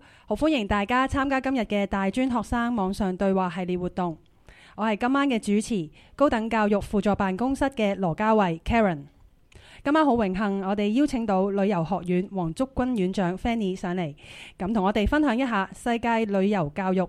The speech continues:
及培訓中心對旅遊業發展帶嚟嘅機遇與挑戰。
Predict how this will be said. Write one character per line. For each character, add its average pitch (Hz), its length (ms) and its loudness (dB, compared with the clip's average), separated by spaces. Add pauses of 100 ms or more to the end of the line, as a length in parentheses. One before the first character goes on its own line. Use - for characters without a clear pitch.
及 214 100 -2 (120)
培 170 140 0
訓 214 240 -4
中 269 180 0
心 269 240 0 (300)
對 233 180 6
旅 220 140 6
遊 202 160 4
業 185 120 0
發 202 220 -2
展 190 260 -2
帶 196 160 0
嚟 175 80 -2
嘅 180 200 -2
機 233 240 0
遇 196 160 2
與 175 120 2
挑 240 200 0
戰。 196 340 0